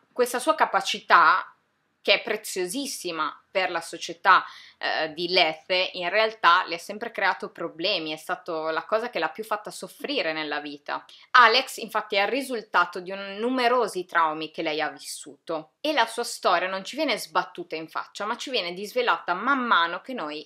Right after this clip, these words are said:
andiamo avanti con la trama. Quindi per conoscere lei e quindi affezionarci un po' di più a lei, che ha sempre la bocca cucita e tra i due dice una parola in meno piuttosto che una in più,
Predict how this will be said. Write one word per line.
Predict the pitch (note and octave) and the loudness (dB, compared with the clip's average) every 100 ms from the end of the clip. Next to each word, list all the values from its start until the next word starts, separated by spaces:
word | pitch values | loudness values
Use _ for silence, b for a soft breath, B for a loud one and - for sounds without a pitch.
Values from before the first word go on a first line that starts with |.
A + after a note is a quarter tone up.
| _ | _
andiamo | G#3+ A3 G3+ | -4 0 2
avanti | G#3+ D#3+ D3 D#3 D#3+ - | 4 4 2 -6 -12 -12
con | - F3+ | -4 -2
la | D#3 | -4
trama. | - - C#3+ D3 D#3 - | -6 -6 -6 -4 -6 -8
Quindi | - F4+ A3 | -4 -2 0
per | G#3+ A3+ | 0 0
conoscere | A3+ A#3+ C#4+ - B3+ A3 | 0 -2 -2 0 2 4
lei | B3 A3+ | 4 4
e | F#3 | 0
quindi | - C4 | -2 0
affezionarci | G3+ - C4+ - C4 D4 C#4 - | 0 0 -10 -6 2 6 6 4
un | A3+ | -6
po' | G#3 G#3 | -2 -2
di | G3+ | -2
più | C4+ | 0
a | B3 | 2
lei, | B3+ G#3+ F3+ | 4 2 2
che | F3+ | -2
ha | F3+ | -6
sempre | - G#3+ | -8 -4
la | A#3 A3 | -2 0
bocca | A#3 A#3+ | -2 -6
cucita | - G#3 - B3+ B3 F#3+ | -10 -10 -8 -8 -4 -2
e | E3+ | -2
tra | F#3+ | -2
i | F#3+ | -4
due | B3 A3 | -4 -6
dice | F#3 G3 | -8 -4
una | F#3+ F#3+ | -4 -2
parola | G3 F#3+ | 0 0
in | G3 | -2
meno | F#3+ A#3 F#3 | -6 -6 -6
piuttosto | F3+ - F#3 - F#3+ | -8 -8 -8 -8 -16
che | - | -12
una | F3+ G3 | -10 -10
in | G#3 - | -10 -10
più, | F#3 E3 | -6 -6